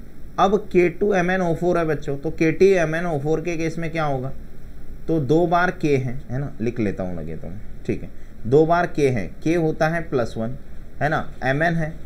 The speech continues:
चार बार oxygen है, तो oxygen होता है माइनस two, equal to ऊपर कुछ नहीं है, मतलब ज़ीरो लेंगे, तो ये होगा प्लस two, Plus होगा बच्चों एम एन, है ना, माइनस एट इक्वल टू ज़ीरो, है ना, तो इस case में क्या होगा? एम एन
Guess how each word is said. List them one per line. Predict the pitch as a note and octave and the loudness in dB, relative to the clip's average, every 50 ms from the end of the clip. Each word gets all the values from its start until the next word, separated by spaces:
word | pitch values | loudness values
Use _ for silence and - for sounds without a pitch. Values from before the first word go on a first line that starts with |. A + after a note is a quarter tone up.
| - - - - - - - - | -8 -8 -8 -6 -6 -6 -6 -2
चार | - F3 E3 D#3+ F3+ F#3+ | 2 4 4 6 6 4
बार | F#3 G3+ G3 G3 G3 | 6 6 6 6 6
oxygen | F3 - - - F#3 F3+ E3+ F3 D#3+ | 4 2 2 0 2 2 4 4 2
है, | D#3+ D3+ C3+ | 2 -2 -2
तो | - - D3 | 0 0 2
oxygen | C3 B2+ - - - D#3 D#3 F3+ F3 | 2 2 0 -2 -2 0 2 2 2
होता | E3+ D#3+ C#3 E3 E3+ | 0 0 0 0 0
है | F3 | 2
माइनस | E3 D3 B2+ B2+ C3 B2+ - - | 2 0 0 0 0 -2 -4 -4
two, | - B2+ C3+ - - - - - - - - D3 | -6 -6 -6 -6 -8 -8 -8 -8 -8 -4 -2 -2
equal | D3 C#3+ - F3+ F3+ F#3 | 0 2 4 6 6 6
to | F3 G3+ | 8 8
ऊपर | F#3 F3 D#3 - F3+ F3+ | 6 6 6 4 0 2
कुछ | E3 F3 D#3+ - | 2 0 0 -2
नहीं | F3+ F3 F3 E3+ | -2 -2 -2 -2
है, | F3 F3 | -2 -2
मतलब | F3 D#3+ D#3+ F3 D#3+ D3 | 0 0 2 0 0 0
ज़ीरो | - C3 A#2+ A#2+ C3 C3+ | 2 2 4 4 4 2
लेंगे, | C3 B2 A#2 A#2 A#2+ A#2+ - - - - - - - - | 2 0 -2 -2 -4 -4 -6 -8 -8 -8 -8 -8 -6 -2
तो | - C#3+ | 0 2
ये | C#3+ E3 | 4 4
होगा | E3+ D#3+ D#3+ E3+ F#3 F#3 | 4 4 4 4 2 2
प्लस | - E3+ D#3 C#3 C#3 - - | 2 2 2 2 2 0 -4
two, | C#3 C3 - - - - - - - - - | -4 -4 -4 -6 -6 -6 -6 -6 -6 -4 -2
Plus | D3+ D#3+ F3 F#3 E3+ F3+ | 2 2 2 2 2 2
होगा | F3 F3 F#3 F#3 | 2 4 4 2
बच्चों | F3 E3+ - - F#3 E3+ | 2 2 0 2 2 2
एम | C3+ B2 B2+ | 2 2 0
एन, | B2+ C3+ C#3 C#3+ - | 0 0 -2 -4 -4
है | - C3 C#3+ | -2 -2 -2
ना, | D#3+ D#3 - - - - - - A#2+ | -2 -2 -4 -4 -6 -6 -6 -4 -2
माइनस | B2 C3 C3+ C#3+ D3+ D#3+ F3 E3 D#3+ F3+ | 0 2 2 2 2 2 0 0 2 2
एट | E3 D#3+ D#3+ - - - - | 2 2 2 0 -4 -4 -4
इक्वल | B2 - C#3 C3+ C#3 C#3 | -2 0 2 2 2 2
टू | C#3 D#3+ C3 | 2 2 2
ज़ीरो, | C3 C3+ C3+ B2+ B2+ - - - | 4 4 4 2 0 -2 -4 -4
है | B2 C#3 | -2 0
ना, | D#3+ D#3+ C#3 - - - - - - - - - - - | 0 0 0 -2 -4 -6 -6 -6 -8 -8 -8 -6 -2 0
तो | D#3 D3+ - | 0 2 4
इस | F3+ F3+ F3+ F#3 | 4 2 2 2
case | - F3+ E3+ D#3+ E3+ | 0 -2 -2 -2 -2
में | F3+ F3+ F3 | -2 -2 0
क्या | F3+ E3+ E3 | 2 2 2
होगा? | D#3+ D#3+ D#3+ F3 E3 | 2 2 4 2 2
एम | D3 C3+ C#3 | 2 2 0
एन | C#3+ D3+ | -2 -2